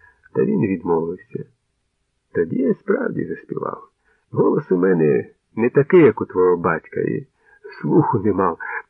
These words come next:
але, здається, співав я тоді єдиний раз у житті чудово. Мати насипала борщу, а котлети шкварчали на сковорідці. Що ще потрібно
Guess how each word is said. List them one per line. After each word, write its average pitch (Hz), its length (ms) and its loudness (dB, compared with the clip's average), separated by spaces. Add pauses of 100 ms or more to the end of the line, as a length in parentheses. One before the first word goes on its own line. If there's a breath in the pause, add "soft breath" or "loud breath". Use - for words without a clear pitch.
(120)
але, 131 200 2
здається, 113 480 2 (280 loud breath)
співав 110 360 -2
я 101 60 0
тоді 104 320 -2 (540 loud breath)
єдиний - 540 4
раз 147 280 4
у 92 60 -2
житті 98 380 -4
чудово. 85 640 -2 (840)
Мати - 240 2
насипала 87 560 0
борщу, 208 800 -2
а 147 100 -2
котлети 165 560 0
шкварчали 98 640 -4
на 92 140 -6
сковорідці. 185 960 -2
Що - 200 2
ще - 240 2
потрібно 92 540 0